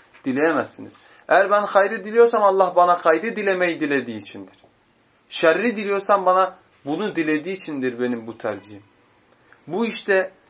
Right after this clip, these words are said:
paradoks denen nokta burasıdır. Yani daha önce de birkaç defa izah etmiştik. Bir Konyalı diyor ki bütün Konyalılar yalancıdır. Ya bu adam doğru söylüyorsa yalancı. E, e,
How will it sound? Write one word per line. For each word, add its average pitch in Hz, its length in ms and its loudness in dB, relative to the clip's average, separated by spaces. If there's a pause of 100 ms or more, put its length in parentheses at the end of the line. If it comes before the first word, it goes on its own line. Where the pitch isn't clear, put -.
(220)
paradoks 180 560 2
denen 175 340 -2
nokta 160 340 -2
burasıdır. 113 580 -6
Yani 135 300 -4
daha 147 160 2
önce 151 200 -8
de 139 100 -10
birkaç 143 360 -8
defa 135 220 -8
izah 127 280 -2
etmiştik. 127 460 -12 (580)
Bir 190 220 -6
Konyalı 185 520 2
diyor 190 180 -2
ki 156 140 -10
bütün 185 240 -6
Konyalılar 170 560 4
yalancıdır. 131 640 2 (680)
Ya 139 160 4
bu 190 140 6
adam 220 340 4 (540)
doğru 185 280 6
söylüyorsa 240 720 4
yalancı. 151 560 4 (1160)
E, 139 60 4 (1120)
e, 135 40 -6